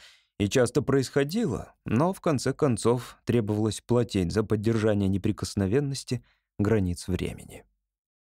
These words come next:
Том открыл глаза — Колени его подогнулись, голова опустилась вниз. Пробуждение наступило на миллион микросекунд раньше и почти немедленно перешло на тело и кровь,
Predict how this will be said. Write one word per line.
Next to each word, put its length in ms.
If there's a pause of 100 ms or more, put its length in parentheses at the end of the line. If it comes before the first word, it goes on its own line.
(840)
Том 180
открыл 400
глаза — 600 (200)
Колени 400
его 200
подогнулись, 680
голова 360
опустилась 680
вниз. 520 (420)
Пробуждение 600
наступило 540
на 100
миллион 500
микросекунд 640
раньше 520
и 100
почти 360
немедленно 540
перешло 400
на 160
тело 320
и 180
кровь, 520